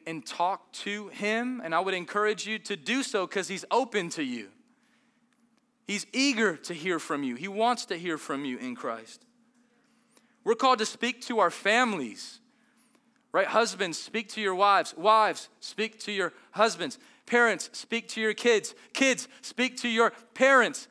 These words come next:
We're called to speak to each other. We're called to speak to people that are far from God.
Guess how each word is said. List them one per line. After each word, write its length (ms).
We're 140
called 260
to 60
speak 300
to 120
each 180
other. 220
We're 80
called 220
to 60
speak 480
to 100
people 320
that 100
are 80
far 240
from 180
God. 360